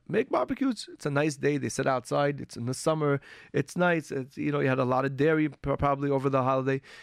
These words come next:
Now they like to make a barbecue. Now, barbecues create, uh, a little bit more of a problem. You know why?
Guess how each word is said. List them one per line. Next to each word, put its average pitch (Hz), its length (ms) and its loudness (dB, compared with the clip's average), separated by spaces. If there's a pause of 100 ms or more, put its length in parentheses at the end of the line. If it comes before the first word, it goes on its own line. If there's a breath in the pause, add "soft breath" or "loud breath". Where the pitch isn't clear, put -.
(120)
Now 202 140 2
they 214 100 2
like 185 180 2
to - 60 -8
make 156 140 0
a 151 60 -2
barbecue. 117 400 -2
Now, 147 340 0 (1200 soft breath)
barbecues 220 580 0
create, - 500 0 (160)
uh, 139 260 0 (160)
a - 40 -8
little 147 160 4
bit 151 140 -2
more 139 160 2
of 127 80 -2
a 131 40 0
problem. 165 280 0
You 113 60 -2
know 127 120 2
why? 123 280 0